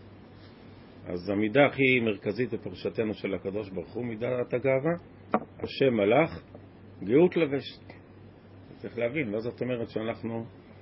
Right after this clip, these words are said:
נדבקים במידת, הולכים אחרי הזה, איך הקדוש ברוך הוא יש מידה, קוראים לו מידת הגאווה, וזה הנושא הכי מרכזי בפרשתנו, שצריך להידבק במידת הגאווה של הקדוש ברוך הוא.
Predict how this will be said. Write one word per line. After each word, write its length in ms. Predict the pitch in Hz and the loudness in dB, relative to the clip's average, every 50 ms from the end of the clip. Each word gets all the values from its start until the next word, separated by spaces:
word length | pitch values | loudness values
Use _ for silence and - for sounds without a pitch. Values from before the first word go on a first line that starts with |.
| - - - - - - - | -18 -18 -18 -18 -16 -8 -4
נדבקים 560 | 95 101 101 98 92 107 - - 156 156 156 131 | -4 -2 0 0 0 -2 2 4 6 6 6 6
במידת, 540 | 117 110 110 110 104 123 135 143 - - - - | 4 2 0 2 2 4 2 2 0 -4 -10 -10
הולכים 360 | - 95 - - 160 151 117 | -10 -4 0 2 2 2 2
אחרי 200 | 107 - - 127 131 131 127 | 0 0 0 0 0 0 0
הזה, 140 | 117 107 131 143 143 | 0 2 2 4 2
איך 80 | 127 | 2
הקדוש 240 | 120 - 127 123 127 | 2 0 -2 -2 -2
ברוך 140 | 120 117 - | -4 -2 0
הוא 120 | 123 120 | 0 0
יש 80 | 107 98 | 0 0
מידה, 340 | 113 113 110 107 110 107 110 127 - - - - - - - - - - | -2 -2 2 2 2 2 2 -2 -8 -14 -18 -20 -20 -20 -20 -20 -14 -8
קוראים 180 | - 98 110 110 | -4 -2 -2 0
לו 60 | 107 | 0
מידת 320 | 104 101 113 117 - - | 0 0 0 0 0 4
הגאווה, 480 | 110 101 104 101 95 92 87 92 87 104 123 - - - - - - - - - - - - | 6 8 8 8 8 6 2 -2 -2 -4 -6 -12 -16 -18 -18 -18 -18 -20 -20 -20 -20 -16 -12
וזה 500 | 71 78 90 101 101 98 95 110 135 147 | -6 0 2 4 4 4 4 6 6 6
הנושא 340 | 151 147 143 139 131 - 147 | 6 6 6 4 2 2 0
הכי 180 | 135 - - 151 | 0 2 2 2
מרכזי 400 | 143 139 127 - 147 127 131 143 | 2 2 2 0 0 0 2 2
בפרשתנו, 640 | 135 135 - 143 - - 139 135 - 156 147 131 95 85 - - - - - - - - - - - - | 2 0 0 -2 -2 -4 -4 0 0 2 2 0 -2 -4 -10 -16 -20 -20 -20 -20 -20 -20 -20 -20 -20 -18
שצריך 360 | - - - - - 101 - | -16 -16 -12 -10 -10 -6 -4
להידבק 480 | 107 110 95 117 113 104 147 139 127 - | -4 -2 0 0 2 2 2 2 2 0
במידת 1160 | 98 92 98 98 98 98 98 - - - - - - - - - 101 95 95 95 113 120 - 120 | -2 0 0 0 0 -4 -8 -12 -18 -20 -20 -20 -20 -20 -16 -10 -8 -6 -4 -2 -2 -2 -2 -2
הגאווה 380 | 107 107 110 110 113 120 131 | -2 0 0 0 0 0 -2
של 180 | 120 - - 98 | -4 -4 -6 -6
הקדוש 340 | 90 - 98 98 107 101 98 | -6 -6 -6 -4 -6 -6 -6
ברוך 300 | 101 98 98 - - - | -8 -12 -12 -14 -14 -16
הוא. 80 | 104 | -16